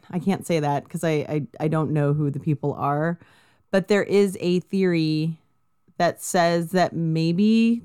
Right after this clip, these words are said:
this was staged to look like he had killed his family and he didn't actually kill them. And so he's not on the run because he's a fugitive. He's on the run 'cause he's scared that he'll get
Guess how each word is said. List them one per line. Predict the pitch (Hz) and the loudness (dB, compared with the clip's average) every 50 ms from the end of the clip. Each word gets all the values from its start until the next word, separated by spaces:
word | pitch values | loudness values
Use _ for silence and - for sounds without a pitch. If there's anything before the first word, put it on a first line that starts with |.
| - _ | -10 _
this | - 175 160 - - | -2 -2 -2 0 -2
was | 185 175 170 - | -2 -2 -2 -6
staged | - - - - - 185 185 214 220 190 160 160 156 160 - - - - - _ _ _ _ _ _ _ _ _ | -8 -10 -8 -4 -2 0 2 2 2 2 0 -2 -4 -6 -10 -12 -14 -14 -16 _ _ _ _ _ _ _ _ _
to | - - 202 | -4 0 0
look | 180 170 165 160 165 165 196 - - - | 0 0 0 0 2 2 0 0 -4 -4
like | 226 220 226 233 220 - | 0 0 0 0 -2 -4
he | - - 208 208 | -6 -2 0 2
had | 202 208 196 175 - | 2 2 0 0 -2
killed | - 196 180 180 | -2 -2 0 0
his | 185 180 - - | -2 -2 -4 -6
family | 165 160 160 170 185 202 220 247 269 302 302 - _ _ _ _ _ _ _ _ _ _ _ _ _ - | -6 -4 -2 0 2 2 2 2 2 0 -2 -6 _ _ _ _ _ _ _ _ _ _ _ _ _ -4
and | 170 170 | 0 2
he | 170 190 196 | 4 4 4
didn't | 190 196 196 190 | 4 4 2 0
actually | 185 185 - - 180 | 0 -2 -4 -6 -6
kill | 165 - - 185 190 196 | -6 -4 -2 0 0 2
them. | 185 180 151 151 151 | 2 0 0 -2 -2
And | - 170 175 | -2 -2 0
so | - 185 175 | 0 0 -2
he's | 160 - 190 180 175 170 | 0 0 -2 -2 0 0
not | 185 185 190 196 - | 0 2 2 2 2
on | 175 185 190 | 2 0 0
the | 180 165 | 0 0
run | 160 165 165 170 175 175 170 | 0 0 0 0 0 0 -2
because | 170 160 180 160 | -2 -2 -2 -2
he's | 151 160 151 147 | -2 -4 -4 -4
a | 147 | -6
fugitive. | - - 208 220 220 202 190 160 165 151 151 151 151 156 - _ _ _ _ _ _ | -2 0 0 2 2 2 0 0 0 0 -2 -2 -4 -6 -10 _ _ _ _ _ _
He's | _ - 170 175 | _ -4 -2 0
on | 185 180 | 0 0
the | 180 165 | 0 0
run | 160 170 170 170 170 170 | 0 0 0 0 0 -2
'cause | - - 165 | -4 -4 -4
he's | 160 156 143 | -4 -4 -6
scared | - - - - - 175 170 175 170 165 160 156 156 156 160 160 - _ _ _ _ _ _ _ | -6 -10 -10 -4 0 0 2 2 2 2 2 2 0 -2 -2 -6 -12 _ _ _ _ _ _ _
that | - 170 170 | -2 0 0
he'll | 180 180 165 170 170 | 2 2 2 2 0
get | 160 180 165 156 156 151 151 - - _ _ - - - - - | 0 0 2 2 2 2 0 -2 -6 _ _ -18 -18 -18 -20 -20